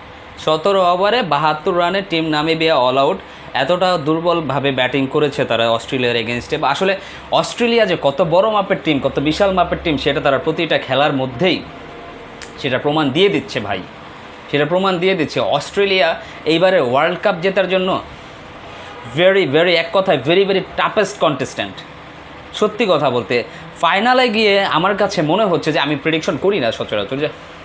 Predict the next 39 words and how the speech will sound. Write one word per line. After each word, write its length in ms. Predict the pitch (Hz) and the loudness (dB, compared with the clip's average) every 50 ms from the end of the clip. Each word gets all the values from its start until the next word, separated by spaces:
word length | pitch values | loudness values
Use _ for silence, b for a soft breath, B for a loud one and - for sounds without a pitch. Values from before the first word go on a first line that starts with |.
| - - - - - - - - - - - - - - - B B B B B B B 131 | -18 -18 -18 -18 -18 -18 -18 -18 -18 -16 -18 -18 -16 -18 -18 B B B B B B B -2
ভারত 260 | 143 180 202 208 247 | 0 0 2 2 2
অস্ট্রেলিয়া 340 | 233 226 - 240 240 240 220 | 0 0 2 2 2 2 2
ফাইনাল 300 | 185 185 180 185 180 170 | 2 2 2 2 2 2
হবে 140 | 156 143 | 2 2
ভাই, 280 | 123 135 143 147 135 98 - - - - - - - - - - - - - - - - - - - | 2 2 2 2 0 -2 -6 -10 -14 -16 -16 -16 -16 -16 -16 -18 -18 -16 -16 -18 -16 -16 -14 -6 -2
এটা 160 | - 208 226 | 0 2 2
আমার 200 | 202 208 240 233 | 2 2 2 2
কাছে 200 | 226 240 - 220 | 2 0 0 2
মনে 200 | 202 202 208 196 | 2 2 2 2
হয়, 200 | 151 127 107 92 - - | 2 0 0 -2 -4 -4
আমার 180 | - 110 131 151 | -2 0 0 0
কাছে 160 | 170 170 202 | 0 0 -2
মনে 160 | 190 208 214 | 0 2 2
হয় 100 | 226 214 | 2 2
ভারত 280 | 202 175 160 151 170 190 | 2 2 2 2 2 2
অস্ট্রেলিয়া 340 | 190 185 - 190 180 185 185 | 0 0 0 2 2 2 2
ফাইনাল 240 | 180 175 170 185 196 | 2 2 2 2 2
হবে। 100 | 214 214 | 2 2
বাংলাদেশে 400 | 180 180 208 233 226 220 214 214 | 2 2 2 2 2 2 0 2
যাইতে 240 | 208 208 190 220 | 2 2 2 2
পারে, 220 | 202 165 127 110 90 - - B B B B B B B | 2 2 0 0 -2 -8 -12 B B B B B B B
বাংলাদেশ 420 | 143 151 175 196 196 208 202 - - | 0 2 2 2 2 0 0 0 0
অস্ট্রেলিয়া, 380 | 208 202 - 233 214 202 208 | 0 2 2 2 2 2 4
বাংলাদেশ 400 | 190 190 196 202 202 185 196 196 | 2 2 2 2 2 2 2 2
ভারতও 300 | 175 170 170 175 175 196 | 2 2 2 2 2 0
ফাইনাল 300 | 160 - 156 160 165 165 | 0 0 2 2 2 2
হইতে 200 | 160 160 151 180 | 2 2 2 2
পারে, 200 | 170 156 131 127 | 2 4 4 2
এটা 160 | 131 139 185 185 | 2 2 2 2
আমি 140 | 180 180 | 0 0
বলতেছি। 380 | 170 160 190 196 202 208 185 - | 0 0 0 0 0 0 0 0
আপনারা, 360 | 156 143 175 175 170 160 - B B B B B B | 0 2 2 2 2 2 0 B B B B B B
আহ, 160 | 131 135 139 | 2 2 4
দেখেন, 480 | 135 160 185 196 185 208 214 240 254 311 | 4 2 2 0 2 0 -2 -2 -2 -2
ওই 140 | - 127 139 | -2 0 0
যে 100 | 143 156 | 0 0
ক্রিকেট 240 | 151 208 208 196 190 | 0 0 0 0 0
অনিশ্চয়তার 520 | 202 202 208 196 - 220 208 196 202 185 | 0 0 -2 -2 0 0 0 2 0 0
খেলা। 260 | 170 185 156 165 202 | 0 2 2 2 0